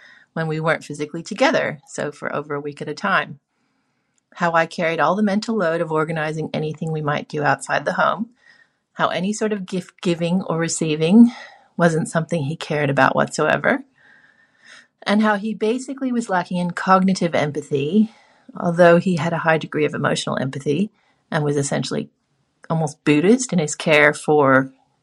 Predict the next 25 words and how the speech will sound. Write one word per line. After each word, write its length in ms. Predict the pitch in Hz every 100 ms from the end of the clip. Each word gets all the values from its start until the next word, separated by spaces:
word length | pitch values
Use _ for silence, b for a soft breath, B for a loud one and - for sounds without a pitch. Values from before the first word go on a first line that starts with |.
| _
spiders 560 | - - 131 123 131
and 100 | 123
all 120 | 123 127
forms, 320 | - 131 - 165 -
forms 300 | - 147 139
of 100 | 143
life. 400 | 254 50 - - _ B B B B B B _ _ B B B
Now, 160 | 226 220
it's 120 | 220
been 200 | 240 220
one 260 | 233 269 254
year 300 | 220 185 214
since 260 | 214 190
we 80 | 202
broke 260 | 190 185 185
it 60 |
off 320 | 165 165 220 - B B B B
for 80 | -
these 240 | 170 175 165
reasons, 600 | 156 151 175 240 269 - -
and 140 | 170
I've 160 | 165 156
dated 400 | 160 156 151 147
rather 320 | 160 165 180
unsuccessfully, 960 | - 165 170 - 160 - - 135 175